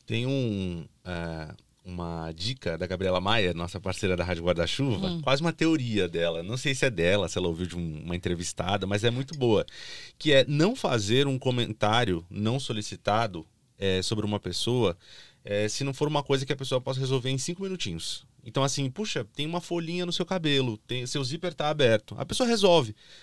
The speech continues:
Speaker 1: mas falar sobre o corpo dela, falar sobre, ah, "Nossa, você tá, você tá perdendo cabelo, né? Você tá ficando careca. Nossa, mas você engordou, cara."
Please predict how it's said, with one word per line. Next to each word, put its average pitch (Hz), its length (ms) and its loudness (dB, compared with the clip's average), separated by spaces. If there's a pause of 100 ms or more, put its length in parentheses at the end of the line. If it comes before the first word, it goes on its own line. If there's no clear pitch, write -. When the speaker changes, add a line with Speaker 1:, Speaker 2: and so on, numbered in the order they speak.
(120)
Speaker 1:
mas 151 180 -2
falar 147 180 0
sobre 160 200 0
o 135 40 -12
corpo 135 400 6
dela, 101 400 8
falar 113 560 4
sobre, 123 400 2 (260)
ah, 123 200 -2 (200)
"Nossa, 131 380 -6
você 131 100 -12
tá, 165 300 -2
você 156 160 -6
tá 170 100 0
perdendo 165 300 0
cabelo, 175 500 4
né? 165 100 -2
Você 156 120 -10 (220)
tá - 80 -4
ficando 156 180 -8
careca. 139 400 0
Nossa, 175 300 -4
mas 135 160 -4
você 147 200 0
engordou, 165 680 0
cara." 156 280 -6